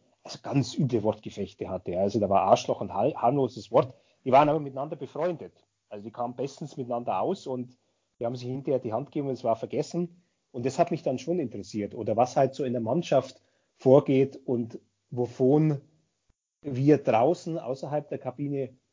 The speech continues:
auch nichts wissen. Ja, äh, für mich war das neu, ähm, dass die, wenn die Saison vorbei ist, nicht einfach auseinandergehen.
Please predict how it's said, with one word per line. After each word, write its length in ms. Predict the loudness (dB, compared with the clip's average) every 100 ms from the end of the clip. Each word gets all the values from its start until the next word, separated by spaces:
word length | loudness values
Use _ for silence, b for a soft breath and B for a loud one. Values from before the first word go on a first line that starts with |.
| _ _ -4
auch 220 | -2 -2
nichts 280 | -6 -10 -12
wissen. 380 | -12 -12 -18 -18 _ _ _ _
Ja, 280 | -2 0 -2
äh, 480 | -4 -4 -2 -2 -4
für 120 | -6
mich 200 | -4 2
war 160 | 6 6
das 180 | 6 0
neu, 380 | 4 6 6 4 -4 _ _ _ _ _ _ -6
ähm, 560 | -4 -2 -2 -4 -8 _ _ _
dass 340 | -4 -4 -8
die, 400 | -8 -4 -2 -2 -6 _
wenn 140 | -8 -6
die 80 |
Saison 380 | -2 -4 -2 -2
vorbei 340 | 0 2 4 6
ist, 160 | 4
nicht 120 | 0 -6
einfach 280 | -6 -6
auseinandergehen. 840 | -8 -4 0 2 2 -2 -6 -10